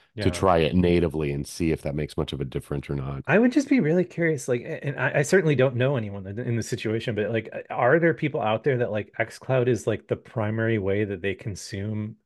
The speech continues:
Speaker 2: Xbox game content?
Speaker 1: I don't know. I feel like there has to be a lot of people that use this or have use cases for it. Um,
Speaker 2: 'Cause
Speaker 1: but
Speaker 2: to
Speaker 1: yeah,
Speaker 2: me,
Speaker 1: I
Speaker 2: it
Speaker 1: don't
Speaker 2: se-,
Speaker 1: know.
Speaker 2: it se-, it seems like it kind of, like, caps out at, like, people that have been like,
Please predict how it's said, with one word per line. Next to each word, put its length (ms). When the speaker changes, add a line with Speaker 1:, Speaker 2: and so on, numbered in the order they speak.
Speaker 2:
Xbox 640
game 300
content? 600
Speaker 1:
I 140
don't 200
know. 640
I 60
feel 140
like 100
there 100
has 260
to 60
be 80
a 80
lot 140
of 80
people 300
that 200
use 300
this 420
or 160
have 220
use 200
cases 400
for 360
it. 220
Um, 600
Speaker 2:
'Cause 180
Speaker 1:
but 40
Speaker 2:
to 100
Speaker 1:
yeah, 0
Speaker 2:
me, 300
Speaker 1:
I 100
Speaker 2:
it 20
Speaker 1:
don't 120
Speaker 2:
se-, 20
Speaker 1:
know. 240
Speaker 2:
it 0
se-, 300
it 160
seems 240
like 140
it 80
kind 260
of, 80
like, 200
caps 380
out 320
at, 200
like, 220
people 320
that 180
have 180
been 180
like, 260